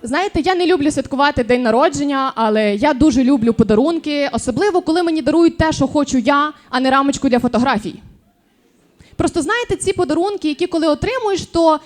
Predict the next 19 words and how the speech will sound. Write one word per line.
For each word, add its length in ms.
через 280
зуби 200
витискаєш 520
з 100
себе 460
«дякую», 680
ск. 400
Дуже 320
приємно. 640
А 100
потім 320
то 120
сьо 140
просто 340
передарюєш 600
людям, 260
яких 240
ненавидиш, 580
родичам. 440